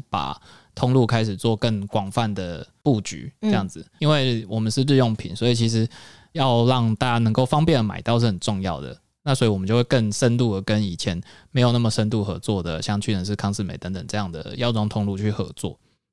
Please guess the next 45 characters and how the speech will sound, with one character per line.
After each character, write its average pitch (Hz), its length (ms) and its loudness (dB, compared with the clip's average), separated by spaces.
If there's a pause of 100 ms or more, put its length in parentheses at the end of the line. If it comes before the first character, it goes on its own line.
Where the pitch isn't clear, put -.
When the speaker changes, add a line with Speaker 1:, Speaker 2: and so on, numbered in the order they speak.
(100)
Speaker 1:
那 127 360 2
它 160 220 0
对 170 140 2
我 120 140 4
们 101 360 -2
公 127 160 4
司 131 140 2
最 131 140 2
直 107 120 -2
接 110 160 2
的 104 40 0
影 101 160 -2
响 110 180 -4
就 107 100 -2
是 120 80 0
我 107 60 2
们 92 160 -4
收 123 220 2
款 98 180 -2
的 87 60 -8
天 117 180 0
数 113 100 2
会 107 100 0
变 - 220 -6
嘛。 - 60 -20 (260)
Speaker 2:
对。 190 320 -4 (380)
Speaker 1:
通 156 160 4
路 170 80 6
给 131 180 2
你 113 80 0
钱 95 200 -4
不 104 100 -4
是 117 100 0
立 117 140 0
刻 107 220 -2
给， - 120 -14 (320)
对， 95 160 -6 (160)
它 120 200 2
可 107 120 0
能 101 120 -2
会 113 100 0
拉 107 180 0
长。 104 220 -6
Speaker 2:
嗯。 - 140 -20
Speaker 1:
那 120 280 0